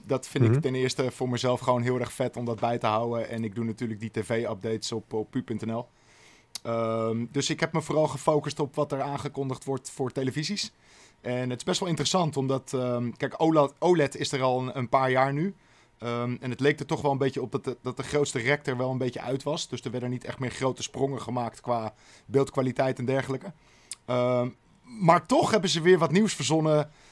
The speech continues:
Speaker 1: waardoor die oleds weer een, eh, een flinke boost krijgen. En, ehm, L G die, die, die, eh, levert al die panelen aan alle fabrikanten. Eh, en dus gaan ook alle fabrikanten die nieuwe technieken gebruiken. Eh,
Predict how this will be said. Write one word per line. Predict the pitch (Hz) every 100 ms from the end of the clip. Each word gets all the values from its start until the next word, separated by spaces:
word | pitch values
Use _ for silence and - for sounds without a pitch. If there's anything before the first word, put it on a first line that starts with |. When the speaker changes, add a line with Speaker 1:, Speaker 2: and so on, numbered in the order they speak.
| _
Speaker 1:
waardoor | - 143 143 151
die | 143 -
oleds | 160 147 147
weer | 139 143
een, | 135 135
eh, | 131
een | 131
flinke | - 160 135
boost | 110 185 165
krijgen. | - 120 117 190 - _ - _ _
En, | - 131 131 127 -
ehm, | 120 120 120 120 113
L | 139 139
G |
die, | 131 170 135 139 123 120
die, | 127 123 - -
die, | 123 127 123 113 - -
eh, | 95 - -
levert | 123 139 151 151
al | 135
die | 131
panelen | 123 135 135 139 131
aan | 120 127 123
alle | 127 123
fabrikanten. | 143 123 123 143 151 - _ _ _ _ _ _ - - -
Eh, | 120 120 120
en | 120
dus | 143 -
gaan | 143
ook | 135 131
alle | 147 139
fabrikanten | 143 123 123 139 131 135
die | 117
nieuwe | 139 131
technieken | 135 123 139 131
gebruiken. | - 110 135 135 214 _ _ - - _
Eh, | - 120 117